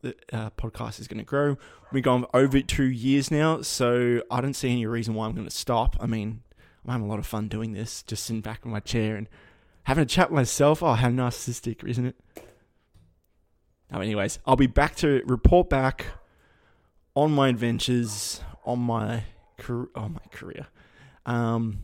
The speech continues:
<laughs> I don't know what I'm gonna say now, but, uh, yeah, I hope you enjoyed my little chat today.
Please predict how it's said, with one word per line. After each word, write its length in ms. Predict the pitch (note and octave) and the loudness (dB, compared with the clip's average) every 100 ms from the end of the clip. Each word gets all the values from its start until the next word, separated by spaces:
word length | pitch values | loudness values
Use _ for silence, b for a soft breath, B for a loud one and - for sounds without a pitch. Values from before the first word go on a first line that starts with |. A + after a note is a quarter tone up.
| - | -8
<laughs> 1800 | - - - - - - - _ _ _ _ _ _ _ _ _ _ - | -4 -4 -4 -10 -12 -18 -20 _ _ _ _ _ _ _ _ _ _ -10
I 60 | |
don't 80 | A#2+ | -6
know 140 | A2 G#2 | -4 -4
what 120 | G2+ | -6
I'm 80 | A2+ | -8
gonna 120 | A2 | -10
say 240 | - - | -10 -10
now, 260 | G#2 - D3+ b b | -8 -10 -12 b b
but, 140 | - A#2 | -6 -2
uh, 220 | G#2 G#2 - _ _ _ | -2 -2 -6 _ _ _
yeah, 120 | - B2+ | -10 -8
I 20 | |
hope 120 | G#2+ | -4
you 60 | B2+ | -4
enjoyed 220 | A#2 C3+ | -2 -2
my 80 | C3 | 0
little 180 | B2+ A2+ | -2 -2
chat 340 | - - - | -4 -6 -6
today. 440 | - B2 B2+ D#3 | -6 -4 -4 -6